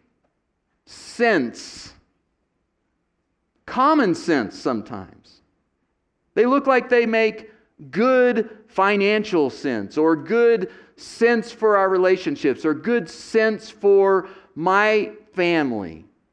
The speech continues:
And we start to walk down them, and as we get a little ways down, we find out, "This path is crooked. This is leaning on my understanding, not leaning on God and His Word and what He says."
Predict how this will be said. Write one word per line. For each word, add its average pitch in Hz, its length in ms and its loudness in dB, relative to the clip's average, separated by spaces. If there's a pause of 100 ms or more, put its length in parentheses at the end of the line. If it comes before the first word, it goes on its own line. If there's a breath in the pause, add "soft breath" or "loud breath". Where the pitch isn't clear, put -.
(540 soft breath)
And 170 220 -2
we 202 120 -2
start 240 420 -2
to 208 80 -6
walk 208 440 -2
down 190 400 0
them, 120 320 -2
and 127 120 -2
as 127 160 -4
we 135 140 -2
get 147 180 2
a 143 60 2
little 165 280 2
ways 160 280 2
down, 117 320 -4
we 113 120 -8
find 120 360 -6
out, 92 380 -8 (680)
"This 196 180 0
path 147 380 -6
is 110 120 -12
crooked. 220 500 -4
This 214 200 0
is 165 120 -10
leaning 170 280 -2
on 143 160 0
my 185 340 0
understanding, 113 760 -4 (320 loud breath)
not 165 400 0
leaning 170 360 -2
on 151 260 -4
God 110 580 -2 (300 loud breath)
and 117 180 -6
His 117 200 -6
Word 117 520 0
and 104 160 -6
what 107 160 -4
He 104 100 -8
says." 98 680 -8